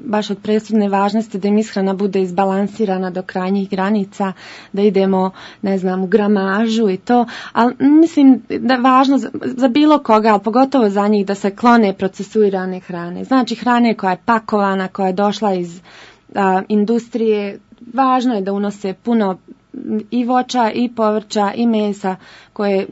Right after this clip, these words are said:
nisu puno obrađivani, nisu puno ni termički obrađivani jer gubi se, gube se, a, nutrijenti,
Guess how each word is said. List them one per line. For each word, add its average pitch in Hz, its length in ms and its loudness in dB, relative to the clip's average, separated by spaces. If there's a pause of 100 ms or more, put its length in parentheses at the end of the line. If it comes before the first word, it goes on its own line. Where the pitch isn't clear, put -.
(100)
nisu 247 480 0
puno 214 280 0
obrađivani, 202 680 -2
nisu 247 280 -2
puno 262 200 2
ni 208 200 -2
termički 226 560 0
obrađivani 190 800 -6
jer 196 260 -6 (260)
gubi 220 420 -2
se, 190 360 -8
gube 196 360 -4
se, 185 220 -12 (540)
a, 190 340 -4 (760)
nutrijenti, 220 800 -2